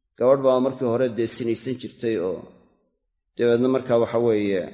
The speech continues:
lacagay ka shaqaysatay haysataa. Kadib bay u muuqatay inay toobad keento.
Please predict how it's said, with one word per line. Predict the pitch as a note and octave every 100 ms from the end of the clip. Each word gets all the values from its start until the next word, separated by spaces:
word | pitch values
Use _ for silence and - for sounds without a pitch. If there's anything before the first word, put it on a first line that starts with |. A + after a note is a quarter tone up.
| -
lacagay | A2+ C#3 C3+
ka | B2+
shaqaysatay | C#3+ A2 - G#2 G#2+ - G2+
haysataa. | F#2+ F2 D#2 C#2 C2 _ _ _ _ _ _
Kadib | F#3+ E3+ C3
bay | B2
u | C#3
muuqatay | B2 A2 G#2 G#2
inay | G#2+
toobad | G#2 G2+ -
keento. | C#2 C#2+